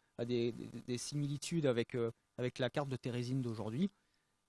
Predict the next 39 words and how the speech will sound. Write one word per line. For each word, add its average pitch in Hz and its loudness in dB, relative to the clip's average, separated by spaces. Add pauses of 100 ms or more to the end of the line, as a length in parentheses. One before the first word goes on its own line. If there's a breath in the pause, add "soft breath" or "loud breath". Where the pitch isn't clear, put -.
Et, 117 2
euh, 107 4
voilà, 127 8
on 131 6
a 120 6
eu 127 4
la, 120 8
la 113 4
chance 156 0
donc 143 2
de 117 -2
pouvoir 117 -2
se - -8
préparer 127 2
en 113 0
espérant 110 -2
que, 104 -2
que - -8
ça - -4
paye. 143 2 (340)
Mais 135 8
on 151 10
n'a 156 8
pas 185 10
été 170 8
les 165 10
seuls, 175 8
faut 143 2
dire, 151 4
parce 135 2
que 131 2
évidemment 127 6
les, 117 6
les, 110 0
<laughs> - -8
les 120 0
coureurs 147 8
étrangers 147 8
ont, 117 4